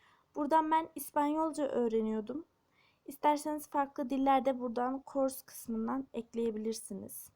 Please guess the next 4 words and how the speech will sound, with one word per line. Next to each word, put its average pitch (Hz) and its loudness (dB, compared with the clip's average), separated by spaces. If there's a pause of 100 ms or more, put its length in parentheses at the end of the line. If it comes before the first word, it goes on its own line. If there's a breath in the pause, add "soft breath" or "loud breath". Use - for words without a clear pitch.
(1040)
Burada 302 0
öğrendikçe 285 4
seviyeler 254 0
açılıyor. 233 -4